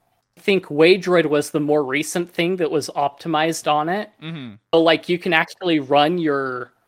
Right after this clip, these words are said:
Speaker 1: rather than using Anbox with, like, Xorg and having to worry about that, you're running your Android emulator in Wayland
Speaker 2: Mm-hmm.
Speaker 1: fr-, as a front end, and then it uses, oh,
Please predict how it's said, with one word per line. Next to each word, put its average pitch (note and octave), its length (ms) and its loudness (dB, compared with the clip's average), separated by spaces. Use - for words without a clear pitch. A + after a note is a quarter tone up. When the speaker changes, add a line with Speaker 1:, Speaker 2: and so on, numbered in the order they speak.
Speaker 1:
rather A#3+ 140 -8
than F#3 180 2
using D#3+ 260 0
Anbox D3 640 0
with, - 220 -4
like, B2 260 -4
Xorg E3 540 0
and D3+ 80 0
having D3 280 0
to D#3 60 -2
worry D3 200 0
about D3+ 260 0
that, F#3 180 2
you're C#3+ 140 -8
running D#3+ 340 0
your B2+ 340 -6
Android E3 400 0
emulator E3 760 0
in B2 560 -8
Wayland C3+ 600 0
Speaker 2:
Mm-hmm. D3+ 300 -12
Speaker 1:
fr-, A#2+ 60 -10
as D3 200 -2
a C3+ 40 -8
front C3+ 300 0
end, C3+ 300 -2
and D#3 200 2
then D#3 240 2
it E3 280 -4
uses, D#3 960 -2
oh, A#2+ 560 -2